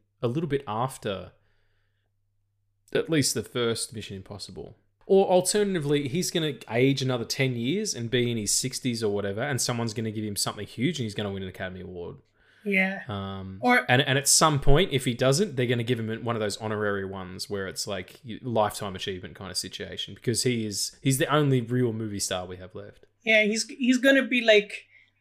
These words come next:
Speaker 2: like our generation's, like, Clint Eastwood.
Speaker 1: Probably, yeah,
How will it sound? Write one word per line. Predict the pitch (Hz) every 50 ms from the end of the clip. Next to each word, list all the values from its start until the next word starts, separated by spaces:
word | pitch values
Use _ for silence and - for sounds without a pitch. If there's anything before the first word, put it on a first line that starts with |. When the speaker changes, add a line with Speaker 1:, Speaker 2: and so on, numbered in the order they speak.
| _ _ _ _ _ _ - -
Speaker 2:
like | 214 202 196 - _ _ _ - _ -
our | - 220 208 214 214 202 196
generation's, | 190 202 190 202 202 202 202 196 - 202 185 180
like, | 180 180 180 -
Clint | - 202 196 190
Eastwood. | 202 196 190 - 247 240 233 233 - _ _ _ _ _ _ _ - - - -
Speaker 1:
Probably, | - - - 185 208 196 190 151 131 135 151 185 220
yeah, | 214 147 139 160